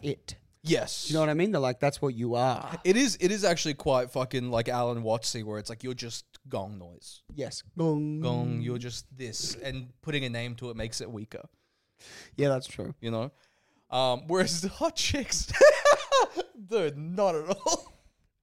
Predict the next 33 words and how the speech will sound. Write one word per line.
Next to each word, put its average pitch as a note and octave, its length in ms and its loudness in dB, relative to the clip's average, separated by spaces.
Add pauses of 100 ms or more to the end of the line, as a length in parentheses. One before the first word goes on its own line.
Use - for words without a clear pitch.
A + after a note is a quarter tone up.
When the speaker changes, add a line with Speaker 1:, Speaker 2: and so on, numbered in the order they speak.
(920)
Speaker 1:
Well, D4 120 2
dude, D#4 160 8
I C#4+ 100 6
can't D4 220 2
fucking C#4+ 220 8
explain A#3 360 4
it. E3 120 2
I F3+ 80 4
don't G3+ 300 6
understand. F#3+ 760 2 (380)
I F#3+ 100 4
cannot A3+ 500 4
see F3+ 420 4
from F#3+ 320 2
everything B3 600 2
that G3 120 4
we E3+ 180 0
<laughs> D#3+ 180 0
make. - 580 -2 (260)
Speaker 2:
Yeah. A#3+ 180 0
Speaker 1:
I A#3 100 10
cannot, B3 800 6
I F#3+ 100 6
do F#3 300 4
not B3 160 6
understand F#3 460 2
how F#3+ 140 2
when F3 200 6
we F3 100 6
put F#3 160 2
on F3+ 180 6
live F3+ 260 4
shows, F3 420 2